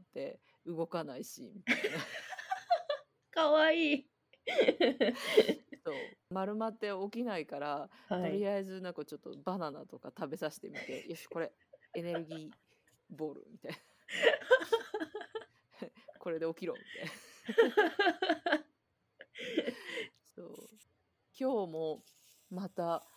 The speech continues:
Speaker 1: ドタキャンすることになるかとヒヤヒヤしてましたよ、実は。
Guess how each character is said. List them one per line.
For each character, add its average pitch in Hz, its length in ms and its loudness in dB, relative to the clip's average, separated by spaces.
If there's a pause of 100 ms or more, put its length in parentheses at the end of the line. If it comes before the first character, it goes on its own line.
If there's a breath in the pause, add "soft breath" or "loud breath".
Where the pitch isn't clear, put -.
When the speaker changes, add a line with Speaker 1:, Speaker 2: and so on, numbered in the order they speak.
(200 loud breath)
Speaker 1:
ド 165 140 -6
タ 220 160 -6
キ 185 120 -10
ャ 175 80 -8
ン 175 60 -14
す 175 120 -12
る 175 100 -12
こ 170 120 -8
と 165 140 -8
に 143 120 -10
な 147 120 -10
る 139 80 -12
か 139 140 -16
と 156 100 -20
ヒ 214 140 -8
ヤ 196 80 -4
ヒ 185 120 -12
ヤ 139 80 -10
し - 80 -20
て - 100 -16
ま 135 160 -18
し - 100 -20
た - 80 -16
よ、 - 120 -18
実 - 300 -20
は。 - 140 -16